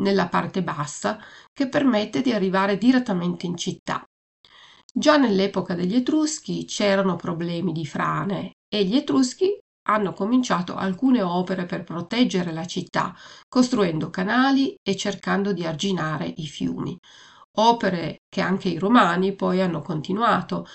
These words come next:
ma dopo di loro la città è stata abbandonata. Oggi, come vi dicevo, è una lic-, località turistica e nel periodo di Natale c'è anche un presepe vivente. La prima domenica di giugno e la seconda di settembre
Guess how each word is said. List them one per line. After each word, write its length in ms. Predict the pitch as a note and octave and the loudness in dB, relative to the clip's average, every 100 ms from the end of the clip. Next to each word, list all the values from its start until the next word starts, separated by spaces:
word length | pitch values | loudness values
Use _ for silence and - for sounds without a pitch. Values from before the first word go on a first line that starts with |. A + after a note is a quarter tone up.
| - _ G#3+ | -20 _ -2
ma 160 | A#3 | 2
dopo 360 | B3+ B3+ B3 A3 | 6 6 6 0
di 140 | D4+ | 2
loro 280 | F#3 G#3 A3+ | 2 2 2
la 140 | B3 | 0
città 460 | C4 D#4+ - D3+ D3 - | 0 -4 -6 -10 -10 -4
è 120 | G#3 | -4
stata 460 | - D#3 E3 - - | -4 -6 -8 -8 -6
abbandonata. 1000 | D#3+ D#3+ D#3 D#3+ E3+ D#3 - - - - _ - - - | -4 -4 -4 -4 -6 -6 -10 -10 -12 -14 _ -20 -10 0
Oggi, 340 | F#3 F#3+ B3 | 2 4 4
come 220 | B3 F3 E3+ | 4 0 0
vi 100 | F#3+ | 2
dicevo, 480 | B3 C4+ D#4 E4+ | 2 4 2 2
è 120 | - F#3 | 0 -2
una 200 | E3+ E3 | -2 -4
lic-, 320 | D#3+ - - | -6 -10 -6
località 580 | F#3 F3 F3 E3+ E3+ F3 | -2 -2 -2 -4 -2 -4
turistica 640 | A3+ C4+ C4 - A#3+ F3 | 2 4 4 0 -4 -4
e 80 | E3 | -4
nel 160 | E3 | -6
periodo 360 | E3 F#3 B3 F#3 | -4 -2 0 0
di 120 | F3 | -2
Natale 520 | G#3 C#4 D#3+ E3 F3 | -2 -2 -2 -4 -4
c'è 180 | F#3+ G3 | -6 -4
anche 320 | E3+ E3+ F#3+ | -2 -2 -2
un 120 | G#3+ G3+ | -4 -4
presepe 520 | G3 F#3+ E3+ C#3+ D#3+ | -2 -2 -4 -6 -8
vivente. 720 | D#3 - D3+ F3+ F#3 - - _ _ - - - - | -8 -8 -8 -6 -8 -12 -14 _ _ -20 -20 -20 -6
La 180 | - F#3+ | 0 2
prima 260 | B3+ B3 G#3+ | 4 6 6
domenica 500 | G3 F#3 F3+ F3+ E3 | 2 0 0 -4 -6
di 140 | A3 | -2
giugno 480 | C#4+ E4 E4+ F4 - _ | 0 2 2 -2 -6 _
e 160 | F3+ D#3 | -6 -4
la 120 | F3+ | -6
seconda 580 | - E3+ - E3+ F3+ D3+ | -6 -6 -2 -2 -2 -2
di 80 | |
settembre 680 | - A#3+ A#3+ B3 B3+ C4+ C#4+ | -4 -6 0 2 4 2 -2